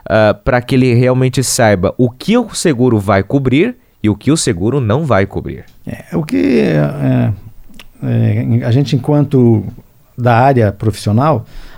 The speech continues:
Speaker 2: nós lidamos muito com questões técnicas. Mas pro cliente, essa, esse, esse lado tem que ser levado com toda a mais simplicidade, né? E com maior abrangência. Porém, o que que acontece é que nós precisamos ter um profissional,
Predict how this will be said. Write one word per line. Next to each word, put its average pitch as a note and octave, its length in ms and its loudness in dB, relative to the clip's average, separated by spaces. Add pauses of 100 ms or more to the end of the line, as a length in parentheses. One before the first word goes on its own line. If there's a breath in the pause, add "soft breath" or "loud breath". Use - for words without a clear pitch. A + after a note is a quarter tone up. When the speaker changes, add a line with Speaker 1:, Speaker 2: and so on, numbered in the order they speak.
(100)
Speaker 2:
nós A2+ 220 0
lidamos B2 380 2
muito B2+ 220 0
com C#3 120 0
questões C#3 440 -2
técnicas. - 580 -6 (280 soft breath)
Mas C3+ 140 -2
pro B3 200 -4
cliente, F#3+ 440 0
essa, C#3 240 -2 (240)
esse, B2 300 -6
esse B2 240 -2
lado C#3 240 2
tem D3+ 100 2
que D3 60 -2
ser D#3 100 0
levado C3 300 0
com C3+ 120 -2
toda C3+ 280 0
a A#2+ 40 0 (140)
mais C3 260 0
simplicidade, B2+ 800 -2
né? C3 180 0 (640 loud breath)
E C3+ 560 2 (220)
com C3+ 80 -2
maior C3 280 2
abrangência. C3 600 -2 (1040 soft breath)
Porém, B3 280 2
o A#3 60 4
que - 160 -2
que G#3+ 80 0
acontece E3 720 -2
é D3 100 -2
que D#3+ 120 -2
nós F3 180 0
precisamos G3 800 0
ter F3+ 180 0
um G3+ 100 4
profissional, D#3+ 640 -2